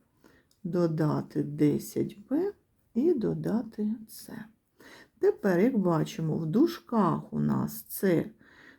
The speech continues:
наше число X, Y і Z. То можна записати, що тисяча помножити.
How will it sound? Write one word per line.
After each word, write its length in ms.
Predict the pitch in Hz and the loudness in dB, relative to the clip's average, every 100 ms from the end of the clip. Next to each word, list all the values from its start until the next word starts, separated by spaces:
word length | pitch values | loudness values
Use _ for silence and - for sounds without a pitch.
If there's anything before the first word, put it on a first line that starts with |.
| - | -4
наше 400 | 185 165 156 151 | 0 0 0 -2
число 460 | 151 156 156 170 151 - | 0 -4 0 0 0 0
X, 480 | 180 156 - - - - | 2 2 0 -10 -10 -2
Y 640 | 160 143 147 - - - _ _ _ _ _ _ _ _ _ _ _ _ _ _ _ _ _ _ - | 2 2 0 -6 -12 -20 _ _ _ _ _ _ _ _ _ _ _ _ _ _ _ _ _ _ 2
і 160 | 170 | 2
Z. 480 | 151 139 135 - - - - _ _ _ _ _ _ - - _ _ | 2 0 -2 0 -2 -4 -18 _ _ _ _ _ _ -20 -20 _ _
То 100 | 175 | 0
можна 300 | 170 170 160 | 0 0 0
записати, 640 | 160 156 156 - 151 151 | 0 -2 -6 -2 -2 -2
що 260 | - - 151 | -6 -4 -4
тисяча 880 | - - 156 139 - 143 - - 151 | -4 0 0 0 -4 -6 -4 -6 -6
помножити. 1200 | - 160 156 156 147 143 156 165 214 - 285 | -4 -2 0 0 0 -2 -2 -2 -4 -4 -4